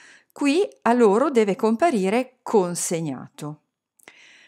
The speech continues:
Vediamo adesso che cosa succede nella schermata dell'insegnante, la nostra. Torniamo sui nostri lavori del corso,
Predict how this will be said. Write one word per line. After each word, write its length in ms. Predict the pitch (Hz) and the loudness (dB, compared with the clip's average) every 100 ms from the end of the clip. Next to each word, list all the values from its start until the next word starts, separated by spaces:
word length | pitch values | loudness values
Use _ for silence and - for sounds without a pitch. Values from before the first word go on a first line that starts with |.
| _ | _
Vediamo 420 | 262 370 320 202 | -4 4 4 6
adesso 420 | 262 254 165 - 185 | 4 4 2 -2 -4
che 160 | 196 | -4
cosa 300 | 202 214 175 | 0 0 0
succede 640 | 185 403 415 - 160 165 233 | -4 -4 -4 -2 -2 0 0
nella 260 | 190 175 | 0 -2
schermata 580 | - 302 277 165 160 185 | -4 -4 -2 -4 -2 -4
dell'insegnante, 1080 | 170 165 165 160 - 165 156 151 156 160 160 | -2 -4 -4 -4 -4 -4 -6 -8 -10 -6 -2
la 160 | 180 | -2
nostra. 640 | 170 143 - - 160 156 - _ - - - _ | -2 -6 -8 -8 -6 -8 -10 _ -20 -20 -20 _
Torniamo 640 | - 175 180 190 170 160 156 | -2 -2 0 0 0 -2 -6
sui 260 | - 180 165 | -8 -8 -4
nostri 420 | 160 156 - 160 | -6 -6 -10 -8
lavori 640 | 156 156 160 151 151 151 | -8 -6 -6 -6 -10 -10
del 240 | 147 196 208 | -6 -6 -6
corso, 640 | 180 156 156 - 254 | -6 -6 -6 2 2